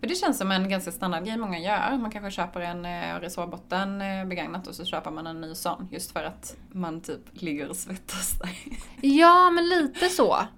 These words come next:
Speaker 2: Faktiskt.
Speaker 1: Ja.
Speaker 2: Jag, ja, jag, jag, jag kan ändå känna att det, där kanske det faktiskt finns ett litet motstånd i mig.
Speaker 1: Mm.
Speaker 2: Eh, så att man är ju inte, bara för att jag liksom idealistiskt då kan känna så här, "Nej men det är klart allting så här ska köpas second hand eller så."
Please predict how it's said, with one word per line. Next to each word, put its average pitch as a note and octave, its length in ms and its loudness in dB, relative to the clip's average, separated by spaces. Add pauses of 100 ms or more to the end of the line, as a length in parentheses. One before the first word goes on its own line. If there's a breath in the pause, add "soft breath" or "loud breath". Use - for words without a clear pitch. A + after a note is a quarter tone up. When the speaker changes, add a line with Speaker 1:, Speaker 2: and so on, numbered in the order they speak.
(280)
Speaker 2:
Faktiskt. F#3 640 -2 (140)
Speaker 1:
Ja. C4+ 140 2
Speaker 2:
Jag, C4+ 100 0
ja, D4 280 10
jag, C#4 280 8
jag, C4+ 280 4
jag C4 300 4
kan D4 160 4
ändå C#4 200 6
känna A#3+ 240 2
att G3+ 80 -2
det, A#3+ 60 -2
där C#4+ 360 6
kanske D#4+ 300 2
det B3+ 60 2
faktiskt G#3+ 380 0
finns E4+ 240 0
ett D#4+ 100 0
litet A#3+ 260 2
motstånd A3+ 400 2
i B3+ 40 4
mig. - 360 -4
Speaker 1:
Mm. A3+ 920 2
Speaker 2:
Eh, G#3+ 60 0
så A#3+ 100 2
att A#3 200 -2
man B3 160 4
är A3+ 80 2
ju A3+ 120 2
inte, C4+ 300 4
bara G#3+ 220 8
för C4+ 120 4
att A3+ 100 4
jag G#3 140 6
liksom F#3+ 240 -2
idealistiskt G3+ 640 0
då F#3+ 100 0
kan F3+ 160 -2
känna F3+ 280 0
så E3+ 100 -4
här, E3 100 2
"Nej G3+ 140 2
men G#3 100 0
det F#3+ 60 -2
är - 20 -2
klart D#3+ 220 -2
allting D#3+ 420 -4
så - 120 -10
här - 100 -6
ska - 160 -10
köpas - 360 -8
second - 260 -10
hand - 300 -6
eller - 160 -8
så." - 200 -6